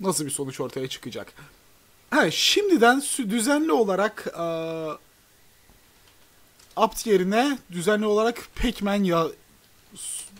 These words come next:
şöyle yazmaya başladım. Onu şimdiden <laughs> söyleyeyim size. Aa, bu geç süre, bakalım. Bir de sıkıntı, bunu arada kullanıyorum.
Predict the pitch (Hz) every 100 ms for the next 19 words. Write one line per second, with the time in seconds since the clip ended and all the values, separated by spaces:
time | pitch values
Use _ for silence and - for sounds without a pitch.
0 | - _ _ _ - - 240 180 202 185
1 | 160 175 190 190 - 180 156 139 - _
2 | - 196 196 180 214 180 190 156 185 -
3 | 190 208 180 160 - 135 143 147 - -
4 | _ - - - - - - - - _
5 | _ - 277 240 156 123 101 78 110 -
6 | - _ _ _ _ 185 170 190 - -
7 | 160 151 - - - - _ - - 113
8 | 143 - _ 175 226 320 - 226 254 339
9 | 320 285 - 147 139 - - 175 127 120
10 | 117